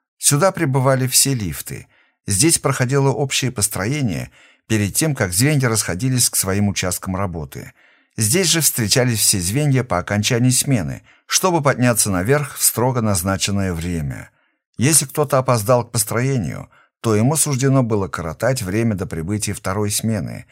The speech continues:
только по окончанию которой он мог подняться наверх в жерло.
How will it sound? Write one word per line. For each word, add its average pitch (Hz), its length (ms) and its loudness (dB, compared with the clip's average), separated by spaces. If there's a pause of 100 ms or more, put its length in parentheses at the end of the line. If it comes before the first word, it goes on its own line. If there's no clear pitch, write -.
(340)
только 139 320 2
по 120 160 2
окончанию 107 560 0
которой 139 560 -2 (260)
он 156 200 2
мог 151 200 0
подняться 107 520 0
наверх 104 600 -4
в 104 80 -6
жерло. 80 640 -8